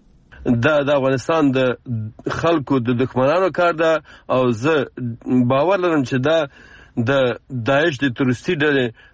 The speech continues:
عمل ده چې ترسره کړی ده او غواړي چې، اه، نړۍ ته او،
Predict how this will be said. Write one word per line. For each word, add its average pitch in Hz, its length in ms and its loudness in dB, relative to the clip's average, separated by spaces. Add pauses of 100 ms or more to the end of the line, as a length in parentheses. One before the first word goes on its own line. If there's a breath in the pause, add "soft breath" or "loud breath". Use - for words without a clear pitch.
عمل 160 340 0
ده 180 120 0
چې - 140 -8
ترسره 170 340 -2
کړی 170 240 0
ده 165 100 2
او 131 140 2
غواړي 143 360 2
چې، 120 180 -4
اه، - 760 -4
نړۍ 139 500 2
ته 170 300 2 (100)
او، 123 500 0